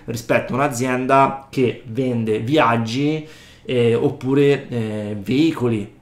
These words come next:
Perché? Perché lo spazzolino me lo continuo a comprare, se sono in difficoltà economica banalmente vado a tagliare magari viaggi oppure vado a rimandare l'acquisto di un'auto.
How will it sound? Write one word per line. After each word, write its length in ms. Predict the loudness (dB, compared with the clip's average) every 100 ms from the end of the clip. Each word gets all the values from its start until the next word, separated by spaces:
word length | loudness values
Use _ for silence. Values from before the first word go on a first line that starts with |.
| -20 -10
Perché? 560 | -4 -4 0 -2 -2 -10
Perché 600 | -10 -8 -2 -2 -2 -8 -8
lo 140 | -8
spazzolino 600 | -4 -4 -2 -4 -2 -2
me 100 | -2
lo 80 | -2
continuo 640 | -2 -2 -2 -2 -4 -12 -8
a 160 | -8
comprare, 680 | -2 -2 0 2 4 4 2
se 100 | 0
sono 240 | -2 -4 -4
in 60 |
difficoltà 680 | -4 -4 -2 -2 -2 -2 -4
economica 600 | -8 -6 -2 -2 -2 -4
banalmente 720 | -4 -4 -4 -4 -8 -10 -8
vado 220 | -4 -4
a 40 | -6
tagliare 400 | -6 -4 -4 -4
magari 380 | -6 -4 -4 -4
viaggi 580 | -2 -2 -2 -4 -6
oppure 360 | -6 -2 -2 -2 -6
vado 160 | -2 0
a 60 |
rimandare 500 | 0 0 -2 -2 -2
l'acquisto 520 | -2 -4 -8 -10 -6 -6
di 60 |
un'auto. 560 | -4 -4 -4 -4 -8